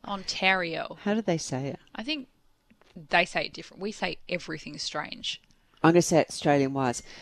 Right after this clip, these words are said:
Speaker 2: Perth is a town in Eastern Ontario, Canada. So this, their Perth, oh, here we are. I can tell you exactly when it was established, eighteen sixteen. So, yeah, they beat us. Um, it was, um, originally a military settlement,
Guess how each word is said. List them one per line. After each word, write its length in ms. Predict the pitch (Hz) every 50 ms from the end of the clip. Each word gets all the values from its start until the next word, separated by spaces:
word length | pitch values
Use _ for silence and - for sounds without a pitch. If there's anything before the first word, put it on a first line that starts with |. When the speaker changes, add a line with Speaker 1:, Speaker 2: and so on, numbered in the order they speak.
| - - -
Speaker 2:
Perth 380 | - 247 262 277 311 294 - - -
is 120 | 190 -
a 60 | 170
town 480 | - - 170 170 160 160 165 170 175 190 -
in 160 | - 170 151 - - _
Eastern 540 | - 247 285 - - - - 262 247 240 - -
Ontario, 1040 | 220 214 208 208 - - - 165 170 165 170 160 160 151 139 127 120 113 - - - 160 - _ _
Canada. 600 | - - 165 147 147 143 143 135 123 - - - - - - - - - - - - - - -
So 480 | - - - 226 220 214 214 214 - - -
this, 440 | - 208 208 254 262 - - - -
their 300 | - 214 185 220 220 226
Perth, 580 | 226 - - 185 147 - 208 - - - - - -
oh, 160 | 202 208 185
here 180 | 175 185 214 214
we 60 | 180
are. 60 | 151
I 40 | 151
can 120 | - - 180
tell 160 | - 175 175
you 40 | 165
exactly 360 | 160 - 175 165 - 170 160
when 100 | 151 135
it 80 | -
was 240 | - - - - - -
established, 540 | - - - 156 147 - 139 147 - - - -
eighteen 320 | 170 165 165 170 160 151
sixteen. 480 | - - 147 - - - 143 127 120 -
So, 120 | - 156
yeah, 200 | 147 139 151 147
they 160 | - 151 147
beat 240 | 143 - 143 135 123
us. 240 | 143 135 127 - - - - - - - - - - - - -
Um, 320 | - 196 190 185 190 190 - -
it 180 | - - 214 - _
was, 400 | 214 214 202 202 - - - - - -
um, 280 | - 196 202 202 196 -
originally 480 | - 196 190 226 233 233 240 226 214 208
a 60 | 180
military 720 | 175 165 156 165 185 202 220 233 - - - - 247 247
settlement, 640 | 214 - - 233 233 - 254 233 254 302 466 494 -